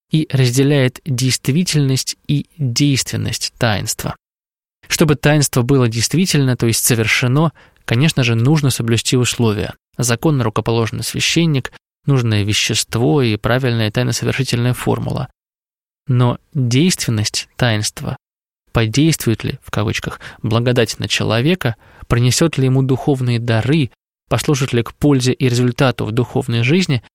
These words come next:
это зависит не только от правильного совершения таинства, но от веры, то есть духовной работы самого человека. Об этом размышляет русский философ Иван Ильин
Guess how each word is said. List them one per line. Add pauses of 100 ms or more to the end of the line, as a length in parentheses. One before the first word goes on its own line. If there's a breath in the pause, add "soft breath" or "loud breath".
(500)
это
зависит
не
только
от
правильного
совершения
таинства, (340)
но
от (140)
веры,
то
есть
духовной
работы
самого (220)
человека. (600)
Об
этом
размышляет (100)
русский
философ (140)
Иван
Ильин